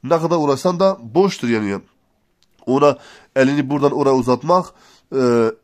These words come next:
<clears throat> bunu başaracağım demek, bu bir <clears throat> saçmalıktır. <coughs> Ve bu bir iğrençliktir.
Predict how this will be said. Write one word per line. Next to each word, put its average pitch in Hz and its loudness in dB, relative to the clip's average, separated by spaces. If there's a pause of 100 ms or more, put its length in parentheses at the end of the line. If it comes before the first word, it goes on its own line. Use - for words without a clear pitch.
(420)
<clears throat> - -
bunu 147 0
başaracağım 127 0
demek, 180 -2 (320)
bu 156 -10
bir 175 -4 (220)
<clears throat> - 0
saçmalıktır. 143 -2 (1080)
<coughs> - 0 (680)
Ve 160 2
bu 160 -2
bir 139 -4
iğrençliktir. 127 0